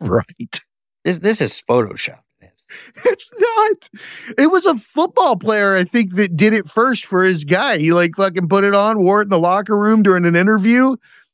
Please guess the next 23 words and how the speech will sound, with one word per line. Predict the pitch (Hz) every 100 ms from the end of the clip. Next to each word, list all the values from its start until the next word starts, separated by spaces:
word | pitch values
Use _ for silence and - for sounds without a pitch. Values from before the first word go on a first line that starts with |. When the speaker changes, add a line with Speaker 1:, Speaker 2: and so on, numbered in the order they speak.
| _
Speaker 1:
and | 175 175
then | 180
all | 180
of | 208
a | 208
sudden, | - 233 196
everybody's | 185 190 190
walking | 180 185 190 196
around | 202
like | 190
a | 147
fucking | - - 208 196 185
bobblehead. | 208 262 190 156 131 117 117 - _ _ _ -
Speaker 2:
Brian | 117 113
Robinson. | 104 107 110 104 - - 120 _ _ _ _ _ _ _ _ _ -
Speaker 1:
Look | 370 415
at | 392
that | 427 403
nonsense. | 247 254 262 - 330 233 202 - - _ _ _ _ _ _ _ _ _ _ _ _ _ _
Nothing's | 214 294 320 302
real. | 294 294 294 214 135 _ _ _ _ _ _ _ _ _ _ _ _
Everything's | 202 226 285 285 247
make-believe. | 220 226 190 170 135 110